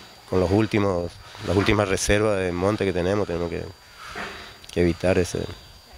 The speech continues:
Y el tema de buenas prácticas, estamos, siempre estamos con los convenios, con las cosas, hoy estamos un poco, no dejar de lado, pero sí estamos,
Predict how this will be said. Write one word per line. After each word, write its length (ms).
Y 80
el 100
tema 260
de 40
buenas 260
prácticas, 720
estamos, 800
siempre 340
estamos 260
con 100
los 100
convenios, 680
con 80
las 100
cosas, 340
hoy 120
estamos 220
un 40
poco, 500
no 160
dejar 280
de 100
lado, 220
pero 100
sí 100
estamos, 560